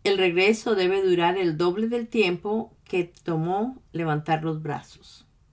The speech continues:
Tres, realiza de diez a quince repeticiones y descansa treinta segundos.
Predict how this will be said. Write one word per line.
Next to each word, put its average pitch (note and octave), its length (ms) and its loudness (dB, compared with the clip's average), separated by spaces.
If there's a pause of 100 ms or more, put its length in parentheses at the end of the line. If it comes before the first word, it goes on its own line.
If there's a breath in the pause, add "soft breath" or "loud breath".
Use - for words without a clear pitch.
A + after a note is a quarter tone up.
(840 soft breath)
Tres, F3+ 480 0 (320)
realiza G#3+ 600 2
de G#3+ 120 4
diez G#3 500 0
a F#3 100 -6
quince G3+ 420 -6
repeticiones F3+ 1040 -4 (460 soft breath)
y B3 100 0
descansa A3+ 640 0
treinta F3 400 -2
segundos. D#3+ 760 -4